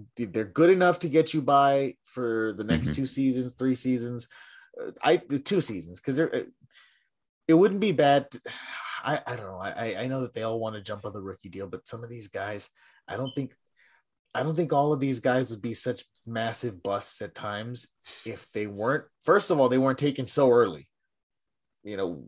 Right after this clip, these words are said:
Speaker 1: 'cause a lot of them shouldn't be. And secondly, if, if they weren't always thrown into the fire so quick, I don't think everybody's immediately ready to play.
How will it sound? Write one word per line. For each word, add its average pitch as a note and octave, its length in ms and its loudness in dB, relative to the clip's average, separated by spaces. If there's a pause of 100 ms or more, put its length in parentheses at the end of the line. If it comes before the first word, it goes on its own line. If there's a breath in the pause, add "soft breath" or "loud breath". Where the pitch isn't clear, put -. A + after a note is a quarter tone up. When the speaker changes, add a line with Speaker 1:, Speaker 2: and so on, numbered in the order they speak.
Speaker 1:
'cause A#2+ 140 -4
a A2 40 -2
lot C#3+ 160 8
of D#3+ 60 2
them C3 120 2
shouldn't A2+ 340 2
be. - 220 -16 (580)
And G#2 100 -14
secondly, D#3+ 580 0
if, B2 120 0
if - 1200 -16
they C#3+ 100 4
weren't E3+ 300 0
always D#3+ 380 2
thrown D3+ 280 2
into C#3 180 -2
the A2 100 -2
fire A#2 380 -2
so G#2 160 -8
quick, - 260 -14
I A#2+ 60 -6
don't F3+ 180 -2
think F3 140 0
everybody's D3+ 680 2
immediately B2+ 540 -2
ready G2+ 240 0
to F#2+ 80 -4
play. - 240 -14